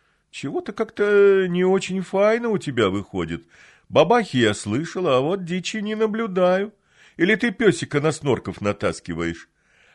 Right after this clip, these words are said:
Отшельник взглянул в сторону скулящего внизу слепого пса. "И как, получается? А чего он не убегает? Неужто приручил? А скулит все время чего?" "Да куда же он убежит? Я же его привязал.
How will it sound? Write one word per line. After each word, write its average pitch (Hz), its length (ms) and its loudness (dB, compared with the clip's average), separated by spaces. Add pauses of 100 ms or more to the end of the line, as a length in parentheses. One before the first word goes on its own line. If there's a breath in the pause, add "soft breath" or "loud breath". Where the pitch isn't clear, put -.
Отшельник 87 600 -6
взглянул 85 540 -6
в - 80 -12
сторону 85 400 -6
скулящего 90 680 -6
внизу 87 520 -6 (220 soft breath)
слепого 107 640 -8
пса. - 380 -12 (560)
"И 120 80 -2
как, 123 460 2
получается? 156 840 0 (500)
А - 120 0
чего 247 240 4
он 180 120 4
не 156 80 0
убегает? 117 800 2 (480)
Неужто 269 460 -2
приручил? 214 680 -8 (500 soft breath)
А 160 120 4
скулит 170 480 0 (180 soft breath)
все 170 220 4
время 147 240 4
чего?" 185 500 0 (760)
"Да 92 80 -6
куда 98 360 -2
же 104 120 -4
он 98 80 -2
убежит? 95 520 -6
Я 98 140 -2
же 101 120 -4
его 127 200 -2
привязал. 113 800 -4